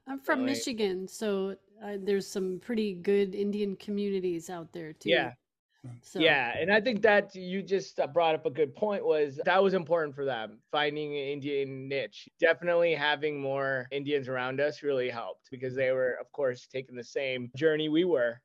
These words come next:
Speaker 2: And
Speaker 1: Yeah.
Speaker 2: so wherever we were, we had Indian families, and my friends were, some were Indian, some were not. I,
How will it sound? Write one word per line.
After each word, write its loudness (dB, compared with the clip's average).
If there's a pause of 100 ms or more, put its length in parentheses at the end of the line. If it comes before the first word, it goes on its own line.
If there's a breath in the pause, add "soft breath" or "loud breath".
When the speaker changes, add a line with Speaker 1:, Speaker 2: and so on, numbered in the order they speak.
(140)
Speaker 2:
And -2
Speaker 1:
Yeah. 4
Speaker 2:
so 4 (340)
wherever 4
we 2
were, 6
we -6
had -2
Indian -6
families, -8
and -8
my -2
friends 2
were, 4
some -2
were 0
Indian, 0
some -4
were -4
not. -6
I, -4